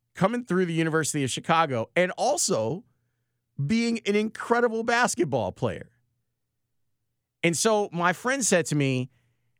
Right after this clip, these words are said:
"There's some stories that you should read about this, and there's some pictures inside the trophy case that you've probably looked past before."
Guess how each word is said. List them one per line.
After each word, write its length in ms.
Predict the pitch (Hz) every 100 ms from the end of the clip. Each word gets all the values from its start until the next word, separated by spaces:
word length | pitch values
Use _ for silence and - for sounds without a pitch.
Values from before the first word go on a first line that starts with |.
| _ - -
"There's 320 | 131 147 175
some 140 | - 175
stories 500 | - 208 214 214 160
that 80 | 143
you 140 | 143
should 240 | - 147
read 200 | 160 233
about 340 | 214 139 107 -
this, 360 | 95 101 - - _ _ -
and 140 | 127
there's 160 | 135 -
some 160 | 139
pictures 800 | - - - - 104 80 - - _ _ _ _ _ _ _ _ _ _ _
inside 480 | 190 202 180 175 165
the 80 | 151
trophy 360 | - 226 214
case 300 | - 151 139
that 100 | 151
you've 180 | 135 147
probably 540 | - 156 156 156 151
looked 260 | 139 135 123
past 380 | 190 208 233 -
before." 460 | 127 - 82 -